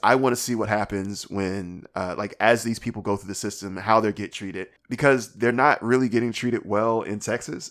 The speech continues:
as we can imagine. I, I, and again, I, okay, so I don't know that for sure, uh, because here's the thing. Texas has spent twelve million dollars to send immigrants from Texas to East Coast cities. They have spent twelve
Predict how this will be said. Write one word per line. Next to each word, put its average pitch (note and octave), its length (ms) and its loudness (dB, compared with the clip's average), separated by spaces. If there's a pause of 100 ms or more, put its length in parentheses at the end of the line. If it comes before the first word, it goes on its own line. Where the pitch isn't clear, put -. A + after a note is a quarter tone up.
as A#2+ 160 -2
we B2 80 -4
can C3 140 -6
imagine. C3 560 -4 (200)
I, B2+ 320 6
I, C3 280 6
and C3 120 6
again, D#3 300 6
I, C#3 220 6
okay, - 160 0
so E3 160 4
I D3+ 40 8
don't D#3+ 160 4
know C3+ 100 4
that B2 160 4
for G#2+ 100 -8
sure, F2 320 -6 (240)
uh, G2 220 4
because B2+ 340 2
here's D#3+ 240 6
the B2 60 -12
thing. F#2+ 340 -4 (200)
Texas E3 500 2
has C3 140 4
spent G#2 360 0 (160)
twelve D3+ 420 6
million B2+ 380 4
dollars G2 600 2 (360)
to B2+ 100 -2
send C3+ 360 4
immigrants G#2+ 640 0
from G#2+ 180 -2
Texas C3+ 400 0
to - 160 -6
East A#2 160 -2
Coast G#2+ 240 0
cities. D#2+ 440 -8 (440)
They A#2 80 4
have A#2 100 4
spent - 440 0
twelve C3+ 580 4